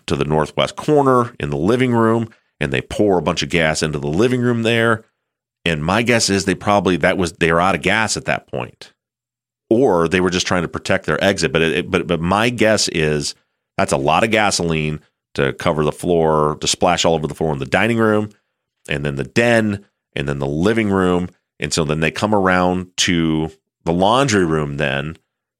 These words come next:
and that's where the floor charring stops, is there in the laundry room. It's potentially where Vicky's body was. We don't know for sure.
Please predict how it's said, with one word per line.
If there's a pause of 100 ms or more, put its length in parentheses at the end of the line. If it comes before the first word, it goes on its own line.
(120)
and
that's
where
the
floor
charring
stops,
is
there
in
the
laundry
room.
It's
potentially
where
Vicky's
body
was.
We
don't
know
for
sure.